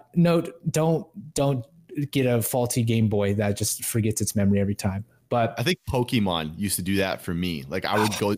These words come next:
Speaker 2: get so far in Pokemon and it would just reset. And I remember as a kid that it was really
Speaker 1: Oh,
Speaker 2: frustrating.
Speaker 1: no.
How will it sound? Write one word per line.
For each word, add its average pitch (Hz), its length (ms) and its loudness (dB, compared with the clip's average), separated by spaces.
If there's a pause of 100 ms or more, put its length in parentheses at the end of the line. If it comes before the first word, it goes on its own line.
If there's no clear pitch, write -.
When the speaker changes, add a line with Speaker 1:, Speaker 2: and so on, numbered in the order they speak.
(140)
Speaker 2:
get 110 160 -2
so 120 160 0
far 113 220 -2
in 92 80 -2
Pokemon 135 680 -2
and 107 120 0
it 107 60 0
would 104 280 -2
just - 240 -2
reset. 95 560 -2
And 101 80 -4
I 101 40 -2
remember 113 280 2
as 95 120 0
a 90 60 -2
kid 104 220 -2
that 85 100 -2
it 85 40 -2
was 85 100 -2
really 95 160 0
Speaker 1:
Oh, - 80 -2
Speaker 2:
frustrating. 113 400 0
Speaker 1:
no. - 180 -6